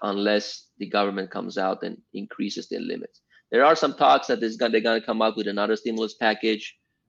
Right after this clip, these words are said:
uh, soon. Uh, I don't know if that's right or wrong, but, uh, if, if the economy and the situation continues the way it's been doing right now,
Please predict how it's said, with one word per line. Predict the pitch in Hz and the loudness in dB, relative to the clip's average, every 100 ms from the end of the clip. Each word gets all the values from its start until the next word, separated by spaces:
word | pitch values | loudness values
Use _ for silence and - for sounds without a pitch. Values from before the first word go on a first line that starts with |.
| _ | _
uh, | - 53 52 - - 50 - - _ | -8 -4 -4 -4 -8 -12 -16 -20 _
soon. | - 113 110 107 107 _ _ _ _ | -10 -2 0 0 -2 _ _ _ _
Uh, | - - | -12 -4
I | 85 110 | 0 2
don't | 107 | 2
know | 101 | 2
if | 95 | 0
that's | 101 98 - _ _ _ _ _ - | -4 -6 -12 _ _ _ _ _ -10
right | 107 104 | -2 0
or | 104 101 | 0 2
wrong, | 101 101 104 - | 2 2 -2 -2
but, | 98 98 - | -2 -2 -4
uh, | 98 90 | -4 -2
if, | 95 - _ _ _ _ _ _ _ _ _ _ _ - | -4 -8 _ _ _ _ _ _ _ _ _ _ _ -10
if | - - | -10 -10
the | - 52 104 50 50 - 90 | -4 0 2 2 0 -2 -4
economy | - 113 117 117 120 117 | -6 0 2 2 2 2
and | 107 - | 0 -2
the | |
situation | 104 - 113 107 113 | -4 -2 2 2 2
continues | 104 101 87 123 127 117 110 | -4 -4 -2 2 4 2 0
the | 107 | 0
way | 104 | 2
it's | 98 98 | 2 -2
been | 101 98 | -8 -2
doing | 107 107 104 | 0 2 2
right | 101 95 | 0 0
now, | 107 101 101 | 0 2 0